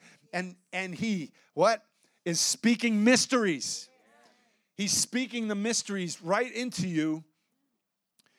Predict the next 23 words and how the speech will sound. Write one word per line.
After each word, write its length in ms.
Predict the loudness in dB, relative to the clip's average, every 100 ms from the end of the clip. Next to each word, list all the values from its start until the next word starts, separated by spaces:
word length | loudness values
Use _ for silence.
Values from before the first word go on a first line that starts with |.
| _ _ _
And 100 | -4
I'm 120 | 0
just 180 | 2 2
gonna 160 | 2 2
end 260 | 0 2
on 180 | 2 2
this. 420 | -2 -4 -4 -8 -12 _ _ _ _
Chapter 360 | -4 -4 -4 -8
two 440 | -4 -2 0 -4 _ _ _ _ -8
of 140 | -6
First 280 | -2 -2 -2
Corinthians, 600 | -4 -4 -6 -12 -10 -6
same, 460 | -2 -2 -2 -4 -10 _ _ _ _ _ _
same 320 | -10 -8 -8
chapter, 380 | -6 -4 -4 -8
just 180 | -12 -4
back 260 | -2 -2
up. 220 | -4 -6 -8 _ _ _ _ _ -8
And 120 | -4
I, 120 | -4 -6 _ -8
I, 120 | -6 -6 -14 _
I'm 180 | -14 -12
desiring 840 | -10 -10 -6 -6 -4 -6 -8 -10